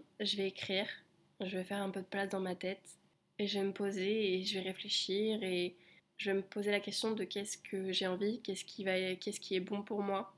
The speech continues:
Je me demande si j'ai pas un peu de, de balance en moi parce que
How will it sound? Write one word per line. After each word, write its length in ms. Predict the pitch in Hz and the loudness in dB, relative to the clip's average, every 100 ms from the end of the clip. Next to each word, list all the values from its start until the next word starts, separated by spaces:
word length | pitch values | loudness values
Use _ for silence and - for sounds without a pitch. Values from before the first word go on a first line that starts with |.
| - | -6
Je 140 | - | 2
me 60 | 226 | 4
demande 180 | 294 370 | 4 2
si 120 | 220 | 2
j'ai 140 | 214 | 2
pas 140 | 196 294 | 4 2
un 200 | 240 220 | 2 2
peu 280 | - 247 | -2 -2
de, 500 | 233 196 180 175 - - _ _ _ | 0 2 2 2 -2 -8 _ _ _
de 180 | 202 214 | -2 2
balance 460 | 196 190 190 202 - | 6 6 6 4 2
en 80 | |
moi 340 | 190 185 185 - _ _ _ _ _ | 2 2 0 -6 _ _ _ _ _
parce 240 | 202 202 - | -2 0 -4
que 640 | - - 190 185 180 180 | -4 -4 0 4 4 2